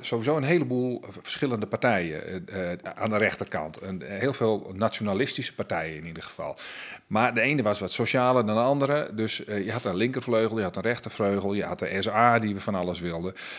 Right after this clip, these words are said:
En je had bijvoorbeeld de gebroeders Strasser. En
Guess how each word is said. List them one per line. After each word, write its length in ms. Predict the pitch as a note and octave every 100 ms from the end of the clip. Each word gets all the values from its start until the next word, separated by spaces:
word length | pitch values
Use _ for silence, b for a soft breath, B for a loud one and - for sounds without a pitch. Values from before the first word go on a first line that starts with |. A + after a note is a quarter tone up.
| B -
En 260 | G#2+ G#2
je 80 | G2+
had 180 | G#2+ G2
bijvoorbeeld 420 | G2 G#2+ F#2 F#2+
de 180 | G2 F#2+
gebroeders 540 | - G#2 G2+ F#2 F#2 - -
Strasser. 540 | A#2+ A#2 - D#2+ D2+
En 300 | F#2+ F2+ F2